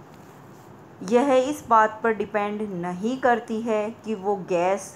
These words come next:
हमने कौन सी ली है। अगर हम हाइड्रोजन गैस का एक मोल लेंगे तो भी उसमें अणुओं की संख्या एवोगैड्रो नंबर के बराबर होगी, और अगर हमने ऑक्सीजन गैस ली है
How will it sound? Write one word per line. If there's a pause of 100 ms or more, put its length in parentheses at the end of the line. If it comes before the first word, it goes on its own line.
(140)
हमने
कौन
सी
ली
है। (420)
अगर
हम
हाइड्रोजन
गैस
का
एक
मोल
लेंगे (440)
तो
भी
उसमें
अणुओं
की
संख्या (680)
एवोगैड्रो
नंबर
के
बराबर
होगी,
और
अगर
हमने (120)
ऑक्सीजन
गैस
ली
है